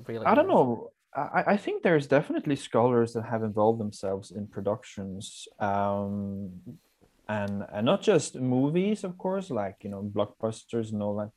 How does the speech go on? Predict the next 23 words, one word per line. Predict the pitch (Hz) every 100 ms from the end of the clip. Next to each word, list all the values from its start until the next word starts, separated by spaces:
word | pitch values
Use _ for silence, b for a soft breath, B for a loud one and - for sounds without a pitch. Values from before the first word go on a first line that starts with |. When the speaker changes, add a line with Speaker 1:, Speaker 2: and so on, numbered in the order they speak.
| -
Speaker 2:
stuff, | - - 127 - -
but | 185
also, | 330 - 170 147 143
like, | 135 123 -
infotainment. | 143 143 135 - 143 143 87 82 _ - _ _ _ b b b b b b
I | -
Speaker 1:
Yeah. | 110
Speaker 2:
mean, | 107 107
uh, | 104 104 107 107 107
Speaker 1:
Yeah. |
Speaker 2:
where, | 110 117
where | 120
you | 117 113
have, | 113 101 110 113
uh, | 110 107 110 110 110 110 110 107 104 101 101 92 104
you | 113 120
know, | 107 110 110
scholars | - 117 110 120 -
who | 117
are |
consulting | 113 113 110 113 113 - 110 107 107 117
and | 110 110 113
they're | 110